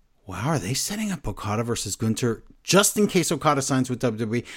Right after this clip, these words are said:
Are they planting the seeds so that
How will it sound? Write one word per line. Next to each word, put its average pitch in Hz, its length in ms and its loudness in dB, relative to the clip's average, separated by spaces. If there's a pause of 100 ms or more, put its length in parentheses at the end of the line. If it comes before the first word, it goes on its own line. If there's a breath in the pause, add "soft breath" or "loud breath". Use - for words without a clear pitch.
(160 loud breath)
Are 123 80 2
they 156 160 8
planting 156 540 2
the 117 80 -2
seeds 139 680 -2 (240 soft breath)
so - 240 2
that 117 240 0